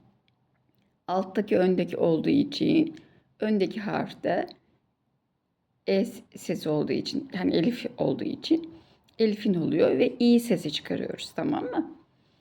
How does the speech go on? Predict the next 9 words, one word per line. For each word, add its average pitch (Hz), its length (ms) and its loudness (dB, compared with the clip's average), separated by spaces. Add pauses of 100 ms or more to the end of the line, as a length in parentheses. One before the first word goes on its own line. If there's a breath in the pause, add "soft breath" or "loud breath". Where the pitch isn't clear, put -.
(460)
İ. 165 560 2 (1000)
Peki 156 300 -4
bu, 160 400 0
bu - 140 -6
da 180 140 6
bunun 196 240 4
olduğuna 165 480 2
göre 156 480 0
ve 151 320 4